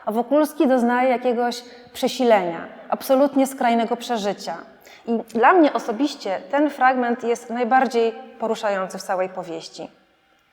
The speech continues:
Był bardzo zmęczony, więc usiadł na ziemi obok dzikiej gruszki, co w tym miejscu rosła, nie większa od dziecka. W tym czasie wiał wiatr i poruszał listkami drzewa, wywołując szelesty,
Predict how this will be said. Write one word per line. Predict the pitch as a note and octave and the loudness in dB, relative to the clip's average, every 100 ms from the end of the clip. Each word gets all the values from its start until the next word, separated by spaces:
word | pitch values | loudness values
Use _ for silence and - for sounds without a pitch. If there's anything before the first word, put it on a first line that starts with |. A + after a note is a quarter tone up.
| _ - - - | _ -20 -20 -2
Był | A3+ | 2
bardzo | B3+ C#4+ C4+ | 4 4 4
zmęczony, | C4 A#3+ A#3+ A#3 F3+ F3 F3+ - - - | 2 2 0 -2 -6 -6 -10 -16 -14 -6
więc | A#3 | -2
usiadł | B3 B3+ B3 A#3 | 0 0 0 0
na | A3 G#3+ | 0 -2
ziemi | G3+ A3 A3 B3 D4+ - - | -2 0 0 -2 -2 -8 -4
obok | A3+ A3 G3+ | -2 0 0
dzikiej | B3 A#3+ A#3+ | -2 0 2
gruszki, | F#3+ G#3 G3 - G3+ G#3 | 4 2 0 -6 -6 -6
co | - G#3+ | -8 -12
w | |
tym | - G#3 | -6 -2
miejscu | G#3 G3 G3+ G3+ | -2 -2 -4 -2
rosła, | G3 F#3+ - G3 G3 F#3+ | 0 -2 -2 0 0 -2
nie | G#3 | -2
większa | F#3+ F#3+ F#3 G3 | -2 -4 -6 -6
od | F3 | -6
dziecka. | E3+ F3 - - C#3+ - - _ _ _ - - - - | -4 -6 -6 -14 -14 -14 -20 _ _ _ -20 -20 -20 -12
W | |
tym | - D#4 D4+ | 0 2 4
czasie | B3+ C4+ C#4+ | 4 4 2
wiał | G#3 A#3 B3 | 0 4 4
wiatr | G#3 F#3+ G3 A#3+ - - | 2 0 2 2 0 -6
i | |
poruszał | A3+ A3+ C4 C#4 C4+ | -4 -2 0 2 2
listkami | A3 - - B3+ B3 | 0 -4 -2 2 2
drzewa, | G3 G3 A3+ B3+ | 0 -2 0 2
wywołując | A3+ G3+ G#3+ A#3 B3 A#3 A3+ | 0 -2 0 2 0 -2 -4
szelesty, | A3+ A3 B3 B3 - G3+ | -4 0 0 -2 -10 -8